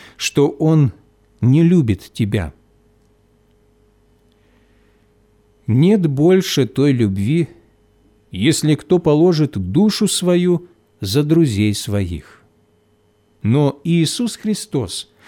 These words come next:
положил жизнь свою и за врагов своих. Он возлюбил нас задолго до того, как мы даже начали думать о Нем. Думать,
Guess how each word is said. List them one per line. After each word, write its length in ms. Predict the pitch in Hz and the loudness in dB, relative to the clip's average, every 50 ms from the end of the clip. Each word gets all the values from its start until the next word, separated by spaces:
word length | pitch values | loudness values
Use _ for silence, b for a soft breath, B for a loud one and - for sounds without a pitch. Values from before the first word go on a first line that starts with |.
| B B B B B | B B B B B
положил 600 | - 135 143 156 165 156 156 196 240 240 226 190 | 0 2 2 2 2 2 0 0 0 2 2 0
жизнь 480 | 135 117 117 131 185 220 226 185 185 190 | 0 -2 0 0 2 2 2 2 0 0
свою 540 | - - 180 175 180 175 170 170 170 165 - - - _ _ _ | 0 -2 -2 0 0 2 2 2 0 0 -2 -10 -20 _ _ _
и 100 | 185 190 | -4 -2
за 180 | 165 147 156 151 | 0 2 0 2
врагов 460 | 143 143 139 127 131 135 143 139 - | 2 2 2 2 2 0 0 0 -2
своих. 600 | - 139 135 131 127 104 80 - - - _ _ _ _ _ _ _ B B B B B B B B | -6 -4 -4 -4 -4 -4 -8 -10 -16 -20 _ _ _ _ _ _ _ B B B B B B B B
Он 240 | 127 151 175 175 | 0 2 2 4
возлюбил 680 | 151 175 175 135 135 170 175 170 147 151 185 190 185 170 | 4 2 2 2 2 2 2 2 2 2 2 2 4 4
нас 440 | 147 117 101 92 - - - - _ _ - | 2 2 0 -2 -4 -6 -10 -10 _ _ -10
задолго 760 | 95 98 110 156 156 139 131 160 190 202 190 160 135 135 123 | -6 -2 0 0 0 2 2 2 4 4 4 2 2 0 0
до 120 | 131 120 | 0 0
того, 500 | - - 127 - 139 170 180 170 123 - - _ _ _ _ _ _ _ | 2 0 0 2 2 0 0 0 -2 -6 -12 _ _ _ _ _ _ _
как 200 | - 151 147 - | -2 0 0 4
мы 180 | 151 160 190 202 | 4 4 4 4
даже 320 | 170 196 196 170 160 180 | 4 2 2 2 2 2
начали 560 | 180 170 170 180 202 202 - - 185 170 165 156 | 2 4 4 2 2 0 0 0 0 2 2 0
думать 460 | 135 117 135 165 175 165 147 - - | 0 2 2 2 2 2 0 -2 -2
о 120 | - 139 | -2 0
Нем. 380 | 127 135 139 135 120 95 71 - _ _ _ _ _ _ _ _ _ _ _ _ _ _ _ _ _ - | 0 2 0 0 -2 -4 -6 -10 _ _ _ _ _ _ _ _ _ _ _ _ _ _ _ _ _ -10
Думать, 600 | 101 95 117 208 226 220 185 123 101 - - - | -6 -2 0 2 2 2 2 0 -2 -6 -12 -20